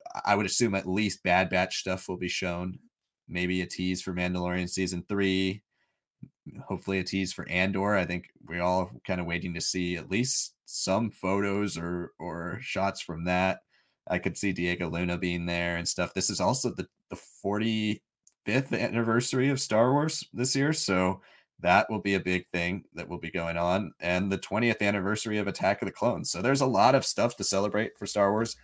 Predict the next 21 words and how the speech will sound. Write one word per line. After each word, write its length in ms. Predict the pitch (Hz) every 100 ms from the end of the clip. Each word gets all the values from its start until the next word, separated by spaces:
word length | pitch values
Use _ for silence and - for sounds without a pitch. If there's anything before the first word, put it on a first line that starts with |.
| - _
in 140 | 98
all 140 | 90 120
the 100 | 98
eras. 260 | 123 104 - -
And 100 | 104
if 100 | 135
you 80 | 131
want 140 | 113 127
to 60 |
also 340 | 82 131 - 92
be 260 | 92 92 - -
someone 300 | 101 95 92
who's 200 | 90 -
celebrating 520 | 104 107 98 90 87
all 160 | 87
aspects 380 | 85 82 80 -
of 80 | 78
Star 280 | - 90 92
Wars, 280 | 76 85 -
this 240 | 90 135 -
is 600 | 117 131 90 - -